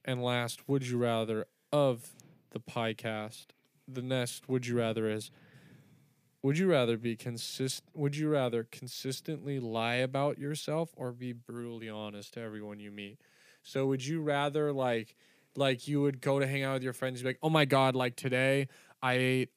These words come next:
only chicken and kombucha and I did a whole yoga workout and I just feel amazing." But, like, in reality, you're like, "Oh, I just sat on the couch." Or you're like,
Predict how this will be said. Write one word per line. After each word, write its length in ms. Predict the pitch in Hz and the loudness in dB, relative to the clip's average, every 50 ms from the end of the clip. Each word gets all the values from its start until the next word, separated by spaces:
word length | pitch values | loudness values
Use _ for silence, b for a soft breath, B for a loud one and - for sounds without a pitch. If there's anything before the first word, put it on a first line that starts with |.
| _ _ | _ _
only 520 | 131 131 135 139 139 139 139 139 135 135 | -2 0 0 2 2 2 0 2 0 -2
chicken 640 | 127 - - - 143 135 - - 156 151 147 147 147 127 - | 0 0 2 2 2 2 2 0 0 0 0 -2 -4 -6 -6
and 280 | 139 135 131 123 123 117 | -4 -4 -4 -4 -6 -8
kombucha 800 | - - 127 123 113 123 127 131 - - 147 139 139 139 131 127 b b b b b - | -10 -10 -8 -4 -2 0 0 0 0 2 2 4 4 4 2 0 b b b b b -4
and 100 | 131 131 | -2 0
I 60 | 127 | 0
did 180 | 123 135 131 123 | 2 2 2 2
a 60 | 120 | 2
whole 340 | - - - 135 139 139 131 | 0 -2 0 2 4 4 4
yoga 440 | 123 113 113 117 120 123 123 131 | 2 2 2 2 2 2 2 2
workout 600 | 127 127 131 131 127 - 135 131 131 131 127 - | 2 2 2 2 2 0 0 2 2 2 0 -2
and 100 | - 127 | -2 -4
I 80 | 131 143 | -4 -4
just 220 | 156 170 175 156 | -4 -6 -8 -8
feel 420 | - - - 190 180 175 175 - - - | -10 -8 -4 -2 0 0 0 -2 -4 -8
amazing." 840 | 135 123 120 117 117 117 120 120 120 120 113 107 110 101 101 101 | -10 -10 -10 -8 -4 0 0 2 2 0 -2 -4 -6 -8 -10 -4
But, 140 | - 127 104 95 | -4 -2 0 2
like, 240 | 135 131 127 123 | 2 2 2 0
in 220 | - 110 131 131 131 | -2 -6 -6 -4 -2
reality, 420 | 127 123 117 120 120 123 120 123 | 0 0 2 2 2 2 2 0
you're 140 | 123 123 120 | 0 0 0
like, 140 | 117 113 - | 0 0 0
"Oh, 40 | 123 | 0
I 80 | 131 131 | 0 0
just 220 | 123 127 123 - | 0 -2 -6 -4
sat 160 | - 127 123 120 | -4 -2 -2 -2
on 60 | 117 | -4
the 80 | 113 110 | -8 -12
couch." 400 | - - 117 110 104 107 107 - - | -10 -8 -6 -6 -6 -8 -10 -10 -6
Or 180 | 131 135 135 | -2 0 0
you're 180 | 135 135 131 127 | 2 2 2 2
like, 360 | 131 127 123 123 117 - b | 2 2 2 2 0 -2 b